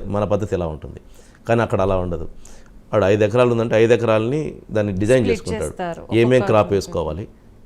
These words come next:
Speaker 1: ఐదు ఎకరాల్లో వాళ్ళ
Speaker 2: మ్మ్.
Speaker 1: యావరేజ్ ప్రాఫిట్ని లెక్కేసుకుంటారు ఎప్పుడు కూడా. మనము జాక్పాట్కి వెళ్తాం.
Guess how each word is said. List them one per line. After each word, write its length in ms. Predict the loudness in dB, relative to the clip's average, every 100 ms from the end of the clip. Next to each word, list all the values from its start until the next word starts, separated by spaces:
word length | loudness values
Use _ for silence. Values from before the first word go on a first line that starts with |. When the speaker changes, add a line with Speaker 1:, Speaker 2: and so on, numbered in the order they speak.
| 0
Speaker 1:
ఐదు 180 | 4 4
ఎకరాల్లో 480 | 4 0 -2 -2 -6 -10 -8
వాళ్ళ 180 | -4 -2
Speaker 2:
మ్మ్. 120 | 0
Speaker 1:
యావరేజ్ 400 | 2 4 2 2
ప్రాఫిట్ని 380 | 0 0 -4 -4
లెక్కేసుకుంటారు 600 | -2 -4 -8 -8 -10 -10
ఎప్పుడు 220 | -10 -10
కూడా. 180 | -10 -14 -18 -20 -20 -10 -2
మనము 380 | 0 0 -2
జాక్పాట్కి 560 | 2 2 2 0 0 -2
వెళ్తాం. 260 | -8 -10